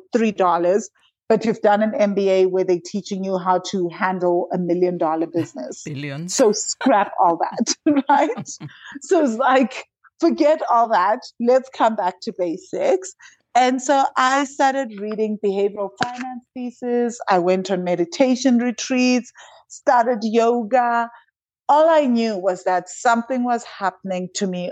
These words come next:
Speaker 1: on a physical level and an, uh, I mean, on an emotional level, and it was causing the physiological response of panic attacks. So at the time, I didn't know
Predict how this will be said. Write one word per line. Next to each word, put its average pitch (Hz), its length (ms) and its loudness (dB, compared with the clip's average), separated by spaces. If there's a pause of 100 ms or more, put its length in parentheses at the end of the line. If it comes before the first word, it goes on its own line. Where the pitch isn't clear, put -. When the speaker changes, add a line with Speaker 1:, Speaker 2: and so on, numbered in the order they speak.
(100)
Speaker 1:
on 180 100 2
a 175 60 -2
physical 214 720 2
level 165 460 0 (320)
and 202 140 2
an, 190 200 -2
uh, 196 180 4 (120)
I 220 100 4
mean, 208 280 0
on 202 200 0
an 185 100 -4
emotional 185 640 0
level, 170 420 2
and 190 100 2
it 170 100 -4
was 175 180 0
causing 190 380 0
the 180 100 -2
physiological 175 960 2
response 170 760 0
of 175 60 -4 (120)
panic 165 380 -2
attacks. - 460 -10 (340)
So 240 280 4
at 233 140 2
the 247 80 4
time, 233 300 4
I 220 80 4
didn't 214 220 2
know 208 140 4